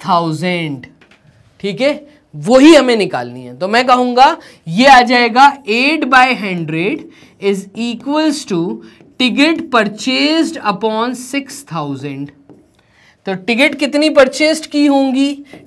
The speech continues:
टी की वैल्यू यहां पर निकल के आएगी eight multiplied with six thousand upon हंड्रेड। ये दो ज़ीरो से दो ज़ीरो कटे, eight into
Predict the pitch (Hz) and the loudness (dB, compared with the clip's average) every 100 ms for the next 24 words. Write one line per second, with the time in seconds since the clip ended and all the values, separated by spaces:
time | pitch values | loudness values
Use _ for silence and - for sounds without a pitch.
0 | _ 262 262 277 285 262 247 262 254 233 | _ -2 -2 -2 2 4 4 0 -2 0
1 | 226 247 247 240 247 226 247 220 220 220 | 2 2 0 0 0 2 4 4 2 -2
2 | 269 - 202 220 262 294 254 202 196 190 | -8 -6 -2 2 2 0 -2 0 -2 -4
3 | 233 - 226 233 233 254 254 - 226 - | -8 0 2 2 0 -4 -6 -8 -8 -10
4 | - - 185 175 165 196 254 349 - _ | -18 -2 -2 0 -4 -4 -4 -4 -16 _
5 | _ _ - 175 - 214 208 185 208 277 | _ _ 0 0 4 6 6 4 2 -4
6 | - - - 156 147 139 151 165 190 214 | -16 -20 -10 -10 -8 -8 -4 -2 0 -2
7 | 247 - _ _ _ _ 143 175 185 190 | -4 -18 _ _ _ _ -8 -6 -2 -2
8 | 190 202 202 214 202 180 180 202 214 220 | -2 -4 -6 -6 -6 -6 -6 -2 0 0
9 | 190 226 294 294 - 170 196 202 202 220 | 0 0 0 -4 -8 -4 -4 -4 -6 -6